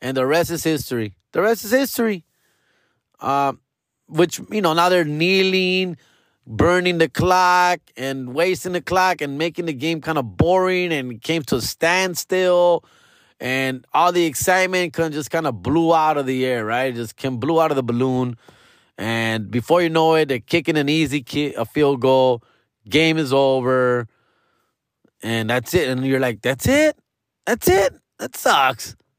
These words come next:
That sucks." But other than that, it was, again, a, a, a great game.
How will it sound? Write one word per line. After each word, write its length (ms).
That 200
sucks." 500
But 140
other 340
than 80
that, 240
it 80
was, 120
again, 500
a, 180
a, 240
a 60
great 320
game. 460